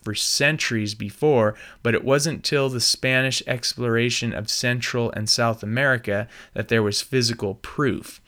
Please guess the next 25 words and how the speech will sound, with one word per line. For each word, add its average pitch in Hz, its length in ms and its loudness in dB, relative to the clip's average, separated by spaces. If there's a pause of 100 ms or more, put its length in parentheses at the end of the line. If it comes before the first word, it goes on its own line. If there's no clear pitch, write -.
(340)
It 117 100 -2
was 117 200 0
a 110 60 0
natural 123 580 2
association 123 920 0
for 113 160 -2
a 107 100 -2
dark 104 320 2
holiday, 143 640 2 (280)
a 110 60 -8
creature 139 720 0
that - 260 0
laps 117 500 2
the 104 140 -6
lifeblood 127 960 2
of 117 160 -4
its 120 180 -6
prey 107 520 0
in 101 200 -4
the 95 80 -4
dark 101 400 2
of 98 140 -6
night. 104 400 -4 (240)
So 117 200 2
yeah, 123 340 4